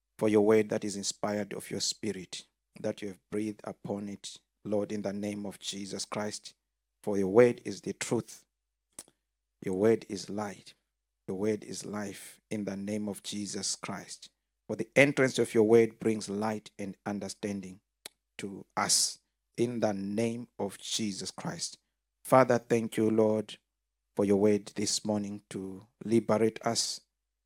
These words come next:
in the name of Jesus, from guilt and shame, to liberate from the power of sin, to liberate us from the voice of the enemy, in the name of Jesus Christ. We open our hearts to your word. We open our heart to your spirit.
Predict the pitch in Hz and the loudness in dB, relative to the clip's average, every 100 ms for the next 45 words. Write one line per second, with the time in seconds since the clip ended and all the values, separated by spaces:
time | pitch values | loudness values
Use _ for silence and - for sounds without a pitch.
0 | _ _ - - 117 104 104 104 107 101 | _ _ -14 -4 0 2 2 0 -2 -4
1 | - - 107 98 101 - - - - 107 | -8 -8 -6 -4 -2 -2 -4 -8 -10 -10
2 | 98 - 120 113 110 101 - - 110 107 | -10 -4 -2 -2 -4 -6 -6 -2 -2 -4
3 | 107 - _ _ - 98 95 120 - 110 | -10 -16 _ _ -10 -6 0 0 2 -2
4 | 107 - 101 98 - - 107 104 - - | -2 -6 -8 -8 -4 -2 0 -2 0 0
5 | 117 110 107 104 - 98 101 120 - 110 | 0 -4 -6 -12 -10 -6 -2 -2 -2 -2
6 | 113 - 104 - 110 104 98 - 110 110 | -2 -4 -4 -4 -4 -6 -8 -2 0 0
7 | 107 98 - 110 110 110 107 113 _ _ | -2 -4 -2 0 0 -2 -6 -12 _ _
8 | - - 131 120 107 101 104 107 107 - | -20 -2 0 2 0 0 -2 -2 -2 -6
9 | 95 - - 104 95 - - 87 - - | -8 -8 -6 -6 -6 -8 -8 -10 -12 -18
10 | _ _ - 107 123 127 131 113 110 104 | _ _ -4 2 8 8 6 2 2 -2
11 | 110 117 - 107 104 101 113 113 - - | -4 -6 -6 -2 0 4 4 4 -4 -18
12 | _ _ 95 107 110 117 110 104 - 110 | _ _ -6 0 2 2 0 -2 -6 -8
13 | 104 104 104 - - 110 87 80 | -8 -4 -4 -4 -4 -4 -4 -8